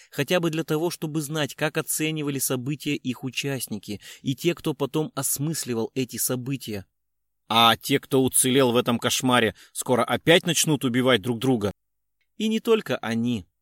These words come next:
но ещё множество других, в том числе и люди вашего поколения».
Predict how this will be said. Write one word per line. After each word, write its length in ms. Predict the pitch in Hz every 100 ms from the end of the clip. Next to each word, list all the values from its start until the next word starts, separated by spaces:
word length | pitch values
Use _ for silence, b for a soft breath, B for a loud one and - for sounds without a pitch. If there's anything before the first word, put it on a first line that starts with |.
| _ _
но 180 | 143 175
ещё 320 | 180 - 180
множество 540 | 165 160 190 180 - 143
других, 480 | 123 120 104 92 - _ _ b b
в 120 | -
том 160 | 185 175
числе 320 | - 175 185
и 160 | - 170
люди 320 | 175 175 170
вашего 480 | 127 156 - 139 117
поколения». 720 | 110 - 104 104 98 92